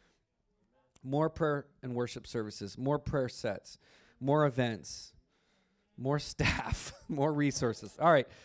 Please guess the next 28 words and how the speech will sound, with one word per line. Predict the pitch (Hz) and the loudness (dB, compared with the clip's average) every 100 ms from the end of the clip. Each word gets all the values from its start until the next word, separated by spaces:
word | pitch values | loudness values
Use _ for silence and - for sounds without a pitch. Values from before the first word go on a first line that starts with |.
| - - - - | -20 -20 -20 12
Revelation. | 185 - 247 240 214 185 | 12 12 12 12 8 12
So, | 233 220 - - - | 12 12 10 -6 -12
so, | - 226 214 - | 12 12 12 10
he-, | 185 185 180 | -6 -4 -2
so | - 233 | 8 10
here's | 202 269 262 | 10 8 6
the | 240 | 4
picture | - 233 - 190 | 6 2 4 4
here. | 170 | 6
Here's | 165 226 208 | 6 4 6
wide-eyed | 190 202 202 190 | 8 10 10 8
wonder. | 175 185 156 | 6 2 2
So, | 143 196 175 - - - | 4 6 6 0 -20 -16
so, | - 202 190 - _ _ - - - | 2 6 6 2 _ _ -20 -20 0
you | 196 | 2
know, | 185 165 - 156 | 2 0 -8 -8
Jesus, | 180 226 240 233 - - - | -2 0 2 2 0 -8 -10
eh, | - - | -10 -8
or | - 156 | 0 2
God | 147 214 220 | 8 8 8
is | 202 - | 6 2
starting | - 208 208 208 | 0 2 0 -4
to | 202 | -6
release | 175 165 170 202 - - - | -4 -2 -2 -6 -10 -14 -12
this | 160 170 - - - - - | -8 -8 -8 -16 -20 -20 -4
end-time | 185 214 - 208 190 170 | -2 -2 -4 -4 -4 -2
revelation, | 165 160 151 147 - - - | -2 0 0 -2 -4 -10 -10
right? | 117 123 | -8 -6